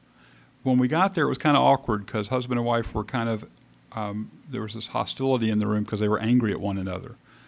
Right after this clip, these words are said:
But a couple hours later, by the time we left, their hostility towards one another had abated, and it turned out they were both angry with me. Um, in fact, quite angry with me. And as we were leaving, uh, Gina says, uh, "Oh boy, that was bad." We got back in the car.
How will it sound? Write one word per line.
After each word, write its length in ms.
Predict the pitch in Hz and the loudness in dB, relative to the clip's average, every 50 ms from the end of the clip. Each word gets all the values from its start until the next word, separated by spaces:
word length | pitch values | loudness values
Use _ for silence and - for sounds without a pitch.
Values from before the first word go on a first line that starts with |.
| - - - - - - | -20 -20 -20 -20 -10 -6
But 120 | 135 131 | -6 -2
a 20 | |
couple 240 | - - 170 175 175 | 2 2 2 4 4
hours 260 | 160 151 139 135 123 | 4 6 6 4 4
later, 220 | 147 165 185 190 160 | 4 4 4 4 4
by 80 | 139 | 4
the 80 | 127 123 | 4 4
time 220 | - 143 135 135 | 4 4 4 4
we 100 | 131 127 | 4 4
left, 260 | 131 143 151 151 143 - | 6 6 4 4 2 2
their 180 | 143 156 165 | 0 0 2
hostility 460 | 165 151 139 - - 151 143 135 131 | 2 0 -2 -2 -2 -2 0 0 0
towards 240 | 127 - 139 123 117 | 2 2 0 0 2
one 180 | 127 131 123 123 | 4 4 4 4
another 400 | 117 123 135 143 139 135 123 110 | 4 4 4 4 4 2 2 2
had 200 | 117 117 110 107 - | 2 0 0 0 -2
abated, 580 | - 104 101 120 143 180 180 110 95 131 135 - - - _ _ - _ - - - - - - - - _ - | -2 -2 0 2 0 2 2 0 0 -2 -4 -8 -16 -20 _ _ -20 _ -20 -20 -20 -20 -20 -20 -20 -20 _ -2
and 160 | 123 123 123 | 0 0 2
it 20 | |
turned 200 | - 147 139 139 | 2 4 6 6
out 160 | 135 127 - | 4 4 4
they 80 | 143 131 | 2 4
were 100 | 127 123 | 4 4
both 240 | 120 131 135 135 143 | 4 4 2 2 2
angry 300 | 135 135 127 123 120 110 | 2 2 4 4 4 2
with 160 | 104 107 143 | 2 0 0
me. 240 | 175 220 196 117 - - _ _ _ _ _ _ _ _ | 0 0 0 -2 -6 -14 _ _ _ _ _ _ _ _
Um, 260 | - 117 113 113 104 104 - - - | -2 0 0 0 -2 -4 -10 -18 -12
in 120 | 160 143 - | -12 -4 2
fact, 340 | 160 147 143 - - - | 2 2 2 0 -6 -18
quite 240 | - - 185 214 240 | -2 2 4 4 4
angry 300 | 180 110 101 95 90 - - - - - | 4 0 0 -4 -6 -8 -10 -16 -12 -10
with 160 | 107 107 - | -10 -4 -2
me. 160 | 110 87 - - - _ - - - - - - - | -2 -4 -4 -8 -14 _ -20 -20 -20 -20 -20 -8 -2
And 160 | 117 117 117 | 2 4 4
as 100 | 110 110 | 4 6
we 120 | 139 139 | 6 6
were 120 | 127 127 131 | 8 8 8
leaving, 380 | 156 185 214 180 139 139 143 - - - - - - - _ - | 6 6 6 4 2 2 0 -6 -12 -20 -20 -20 -20 -18 _ -2
uh, 260 | 120 113 110 113 110 | 0 2 2 2 0
Gina 280 | 107 131 131 131 127 113 | 2 4 4 4 4 2
says, 380 | - - 123 117 107 98 - | 2 2 2 2 2 0 -2
uh, 140 | 107 107 104 - - - - - - _ _ _ _ _ _ _ _ _ _ _ _ | -2 -2 -2 -6 -8 -12 -16 -18 -20 _ _ _ _ _ _ _ _ _ _ _ _
"Oh 100 | - 143 | -2 -2
boy, 220 | 107 107 113 113 104 | 2 4 4 4 4
that 160 | 101 104 90 | 4 2 0
was 100 | 90 - | -2 -4
bad." 260 | - 90 85 85 87 - - - - | -6 -6 -8 -8 -8 -12 -14 -10 -8
We 100 | 104 98 | -6 -6
got 160 | 101 95 92 | -6 -4 -4
back 220 | 101 95 92 - | -4 -4 -4 -4
in 80 | 101 95 | -6 -6
the 60 | 92 | -6
car. 280 | - - 98 95 87 | -4 -4 -4 -2 -4